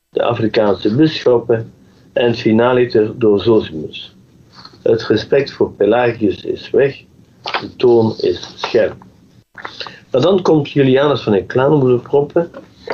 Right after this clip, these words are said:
en hij zal met zijn scherpe en scherpzinnige kritiek Augustinus verplichten om een beroep te gaan doen op autoritatis. Julianus beschuldigt Augustinus van novitas,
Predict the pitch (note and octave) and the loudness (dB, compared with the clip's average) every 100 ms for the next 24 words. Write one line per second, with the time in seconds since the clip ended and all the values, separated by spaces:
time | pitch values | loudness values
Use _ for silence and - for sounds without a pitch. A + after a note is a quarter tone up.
0 | - C3 C#3 C#3 D3+ D#3+ D#3 C#3+ - C3 | -4 0 2 4 4 4 4 2 0 0
1 | A#2+ G#2+ - - - D3 D3+ D#3+ G3 G3 | 2 0 0 -2 0 2 2 2 0 0
2 | G#3 C3 A2 - A#2+ A2+ - - D3+ B2+ | 0 0 0 0 0 0 0 0 0 2
3 | G#2 - A2+ G#2+ - F#3 - - _ _ | -2 -2 -8 -4 -2 -2 -4 -20 _ _
4 | - - - - C3 B2+ C3 - G3 F#3 | -20 -20 -12 -2 2 2 0 0 2 2
5 | - - - - F#3 F#3+ - F3+ F#3+ G3+ | 0 -8 -8 0 0 0 -4 0 0 -2
6 | - _ - _ _ C#3 C3+ B2 A2+ B2+ | -12 _ -20 _ _ -2 2 2 4 4
7 | F3+ - D3+ C#3 - C3+ C3+ B2 B2+ C3 | 2 0 0 0 0 -2 0 2 2 2
8 | - C3+ - B2 A#2+ A#2 A2+ A2 A2 E2+ | 0 -2 -2 -2 0 0 2 0 0 -2
9 | - - - - - _ _ _ _ _ | -6 -10 -12 -20 -20 _ _ _ _ _
10 | _ _ _ _ _ _ B2 B2 A#2+ C3 | _ _ _ _ _ _ 0 2 2 4
11 | D#3 B2+ A#2 - - C#3+ B2 A2 A2+ G#2+ | 4 4 0 0 2 2 2 2 2 0
12 | - C3+ A2 G2+ - E2+ F2 G#2+ D3 E3 | -2 0 0 0 -2 -2 0 2 4 2
13 | D#3+ F3 F#3 - - | 2 2 0 -4 -12